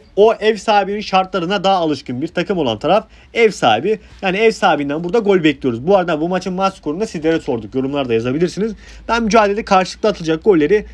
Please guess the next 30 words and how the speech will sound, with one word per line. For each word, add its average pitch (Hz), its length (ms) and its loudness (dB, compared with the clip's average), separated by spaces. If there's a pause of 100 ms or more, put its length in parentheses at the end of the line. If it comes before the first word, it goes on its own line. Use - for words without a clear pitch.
(140)
idealden 190 520 0
bekliyorum. 127 380 -2
Fenerbahçe 170 500 -2
de 117 40 -4
atabilir. 170 380 -2 (300)
Ben 190 80 -6
ev 196 120 -2
sahibinden 175 440 0
de 123 40 -4
gol 139 220 0
bekliyorum. 160 400 -4
Ev 185 120 -4
sahibinin 127 480 -2
de 123 100 -2
burada 170 320 0 (200)
K 190 180 0
G 135 160 -2
varı 165 140 0
güzel. 147 360 -2 (1200)
Ben 196 180 4
biraz 202 240 4
daha 196 100 0
yüksek 208 300 0
orandan 185 420 0
ne 185 60 -2
yapabiliriz 127 400 0
diye 123 120 0
baktığım 131 280 0
zaman 127 260 -2
da 180 120 -2